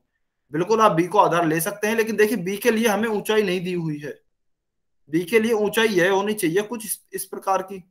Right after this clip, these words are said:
कुछ इस प्रकार की ऊंचाई होनी चाहिए, यह मुझे दी नहीं हुई है। तो मुझे यहाँ पे ए को ही आधार मानना पड़ेगा और ज्यादातर आपको ए ही,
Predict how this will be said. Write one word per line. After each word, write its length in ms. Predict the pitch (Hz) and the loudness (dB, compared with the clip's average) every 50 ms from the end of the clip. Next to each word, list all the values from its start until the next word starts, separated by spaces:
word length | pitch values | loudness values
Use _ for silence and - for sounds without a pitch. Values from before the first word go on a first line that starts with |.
| _ _ _ _ _ _ _ _ _ _ _ _ _ _ _ _ _ _ _ _ | _ _ _ _ _ _ _ _ _ _ _ _ _ _ _ _ _ _ _ _
कुछ 140 | 165 160 - | -14 -10 -6
इस 140 | 180 180 - | -6 -6 -4
प्रकार 320 | - 208 - - 196 185 190 | -6 -6 -4 -2 -2 -2 -2
की 80 | 196 202 | -4 -6
ऊंचाई 320 | 190 185 180 196 196 196 | -8 -8 -6 -4 -2 -2
होनी 180 | 180 165 165 180 | -2 -2 -2 -4
चाहिए, 260 | 165 175 180 190 208 | -4 -6 -2 -2 0
यह 180 | 202 180 160 170 | 0 0 0 0
मुझे 220 | 185 202 190 180 160 | 0 0 0 -2 -2
दी 200 | 135 143 156 180 | 0 -2 -4 -4
नहीं 180 | 185 202 202 196 | -4 -4 -4 -4
हुई 200 | 190 190 190 190 | -4 -4 -4 -4
है। 120 | 196 202 202 - _ _ _ _ _ _ _ _ _ - | -4 -4 -6 -10 _ _ _ _ _ _ _ _ _ -6
तो 80 | 202 | -4
मुझे 220 | 196 190 190 208 254 | -4 -2 -2 -2 0
यहाँ 180 | 226 175 156 | 0 0 0
पे 140 | 160 - 233 220 - | 2 2 0 2 4
ए 120 | 196 196 196 | 4 2 4
को 160 | 190 202 190 | 4 2 2
ही 120 | 208 233 214 | 2 2 2
आधार 320 | 175 151 147 165 185 185 | 2 2 4 2 2 2
मानना 280 | 170 147 139 147 156 156 | 0 -2 -2 -2 -4 -4
पड़ेगा 340 | - 139 127 123 123 127 123 | -4 -4 -4 -4 -6 -8 -8
और 320 | - - - - 147 156 156 | -10 -12 -10 -8 -8 -4 -2
ज्यादातर 440 | 170 170 175 190 226 220 220 208 175 | -2 0 0 0 0 0 0 0 0
आपको 320 | 160 156 - - 233 175 | 0 0 -2 -4 -6 -4
ए 180 | 170 180 180 180 | 2 2 4 4
ही, 220 | 175 185 208 - | 4 0 -4 -8